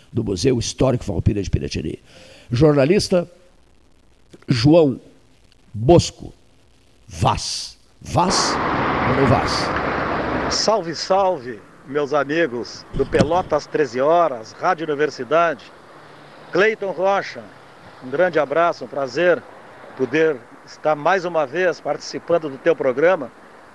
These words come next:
Speaker 2: que eu vi nascer, hein? Pois é, depois de oitenta dias, hoje precisei sair de casa.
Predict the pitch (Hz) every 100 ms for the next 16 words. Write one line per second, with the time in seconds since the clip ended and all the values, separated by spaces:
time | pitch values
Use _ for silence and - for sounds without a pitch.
0 | - - - 143 143 123 175 202 190 -
1 | 202 196 165 160 _ _ _ - - -
2 | - - 214 175 170 147 - 185 165 156
3 | - 170 190 170 123 113 156 165 - -
4 | - - 139 156 156 156 151 139 117 107
5 | - 143 131 139 151 - 143 156 147 131
6 | - 175 180 113